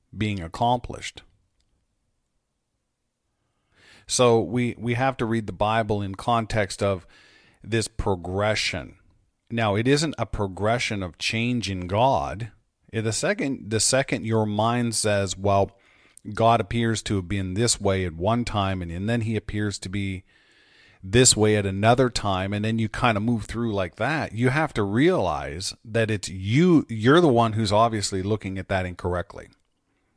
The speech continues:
Because you have to hold in your mind all, all, at all times that he's the Lord God and he changes not. God has never changed. There's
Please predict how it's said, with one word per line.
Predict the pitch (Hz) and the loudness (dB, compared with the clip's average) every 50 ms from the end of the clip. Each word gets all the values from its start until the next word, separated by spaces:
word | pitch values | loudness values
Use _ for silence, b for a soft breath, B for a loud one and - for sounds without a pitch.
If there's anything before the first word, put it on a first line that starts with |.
| b b b b b b b b b b b | b b b b b b b b b b b
Because | - 110 - 127 123 120 107 | -10 -6 -4 -2 -2 0 0
you | 117 117 | 0 0
have | 110 - - - 139 135 139 143 - - | 0 -2 -4 -2 -2 0 0 -2 0 0
to | 127 117 | 0 0
hold | 107 117 127 127 123 123 110 | 2 4 4 4 4 4 2
in | 110 107 | 0 -2
your | 107 101 98 | -2 -2 -2
mind | 98 101 107 110 113 107 98 | -2 0 0 0 0 0 2
all, | 98 98 95 92 85 - _ - - | 2 4 2 2 -2 -6 _ -18 -8
all, | - 101 101 101 98 - | -4 -2 0 0 0 0
at | 104 98 | 0 0
all | 98 98 92 90 | 2 2 2 0
times | - - 139 139 139 117 101 101 98 - - b b b b b b b b b b b b b b b b b b b | 0 -2 -2 -2 0 0 -2 -2 -4 -8 -10 b b b b b b b b b b b b b b b b b b b
that | 113 107 | 0 0
he's | 107 120 131 127 110 - | 4 4 4 4 4 2
the | 117 110 | 2 2
Lord | 110 107 107 104 95 90 | 4 4 4 2 2 0
God | 104 104 104 101 95 | 2 4 4 4 4
and | 98 92 92 | 2 -2 -2
he | 90 87 | -4 -2
changes | - - - 101 98 95 85 82 76 - - | -2 -2 -2 -2 -2 -4 -4 -4 -4 -4 -4
not. | 82 85 90 95 92 - - - | -4 -4 -4 -2 -4 -4 -6 -4
God | - 135 151 185 185 | -2 0 0 0 0
has | 160 127 107 101 | 0 0 0 -2
never | 101 110 127 131 127 104 | 0 0 0 0 0 -4
changed. | - - - - 80 - - 123 127 - - | -2 -2 -4 -4 -4 -6 -12 -14 -14 -4 -2
There's | 143 151 156 | 0 0 0